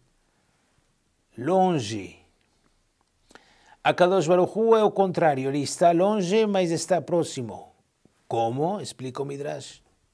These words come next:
Goy Oseh Avodah Zarah Uma'amida Betoch Beto. um idólatra, faz seu ídolo,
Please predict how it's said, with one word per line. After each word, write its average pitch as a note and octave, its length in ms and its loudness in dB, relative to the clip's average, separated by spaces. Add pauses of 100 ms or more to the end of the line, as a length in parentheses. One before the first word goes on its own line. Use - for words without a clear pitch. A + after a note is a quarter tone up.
(1120)
Goy B3 280 8
Oseh A3+ 240 4
Avodah A3+ 340 4
Zarah G#3+ 220 4
Uma'amida G#3+ 400 2
Betoch G3+ 340 -2
Beto. F3+ 500 -8 (720)
um C3+ 80 -12
idólatra, C#3+ 640 0 (580)
faz G3 360 2
seu E3+ 300 -2
ídolo, D3+ 440 -4